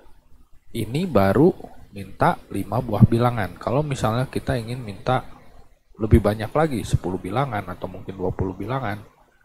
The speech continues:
kita bakalan capek kalau harus mengetik ini semua. Bisa aja sih kalian copy paste, Ctrl C, Ctrl V, Ctrl C, Ctrl V, Ctrl C,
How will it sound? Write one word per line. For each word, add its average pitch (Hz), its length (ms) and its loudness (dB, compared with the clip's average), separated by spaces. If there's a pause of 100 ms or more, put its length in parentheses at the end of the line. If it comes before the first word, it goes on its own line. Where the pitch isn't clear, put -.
(320)
kita - 160 0
bakalan 101 400 0
capek 113 400 0 (480)
kalau 107 400 0 (160)
harus 120 400 -2 (480)
mengetik 92 460 -4 (1120)
ini 90 160 -14
semua. 110 400 0 (880)
Bisa 107 320 0
aja 156 160 2
sih 110 240 0
kalian 98 400 0
copy - 300 -6
paste, 92 420 2 (240)
Ctrl 87 320 0
C, - 80 -8 (160)
Ctrl 85 380 -4
V, - 40 -12 (120)
Ctrl 87 340 -4
C, - 40 -10 (100)
Ctrl 87 340 -8
V, - 40 -8 (120)
Ctrl - 320 -6
C, - 60 -16